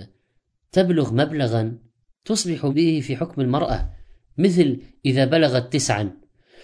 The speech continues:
فنسمح لها بلبس الضيق جدًا والقصير وأنواع من الكشف للبطن والظهر وأشياء، آه، حتى أمام المحارم وأمام إخوانها.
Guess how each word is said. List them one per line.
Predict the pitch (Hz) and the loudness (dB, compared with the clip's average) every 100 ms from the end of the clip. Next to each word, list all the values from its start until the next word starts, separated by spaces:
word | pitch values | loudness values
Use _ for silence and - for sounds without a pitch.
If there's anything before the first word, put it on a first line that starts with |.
| _ | _
فنسمح | - 240 226 - - 175 180 156 143 | 2 6 6 2 -4 0 0 0 0
لها | 135 135 131 | 0 2 2
بلبس | 123 131 - | 2 0 -2
الضيق | 135 123 139 139 135 | -4 0 2 4 2
جدًا | 123 135 123 143 139 | -2 -2 -2 0 2
والقصير | 139 143 139 143 139 139 135 - 143 139 143 147 | 2 0 0 2 0 0 -2 0 0 0 0 0
وأنواع | 151 147 143 143 147 139 - - - 151 156 156 147 139 | 0 2 2 0 0 -4 -14 -20 -2 2 6 6 4 4
من | 143 147 147 147 139 - _ 147 | 2 4 4 2 0 -6 _ -2
الكشف | 139 151 135 - - | 0 2 0 -2 -2
للبطن | 156 143 139 139 156 147 | 0 2 2 2 2 0
والظهر | 147 139 120 151 147 147 143 147 143 - _ _ _ - | 0 -2 0 0 0 0 0 -2 -4 -12 _ _ _ -10
وأشياء، | 135 - 151 190 208 - - | -8 -6 -4 -4 -6 -10 -12
آه، | 131 113 98 - _ _ _ _ | -8 -8 -8 -14 _ _ _ _
حتى | - 165 170 254 | 0 0 4 4
أمام | 175 170 208 | 6 4 4
المحارم | 185 139 160 190 160 | 2 2 4 4 4
وأمام | 135 123 165 165 | 4 4 4 2
إخوانها. | - 143 175 170 131 131 131 | 0 0 2 4 2 -2 -6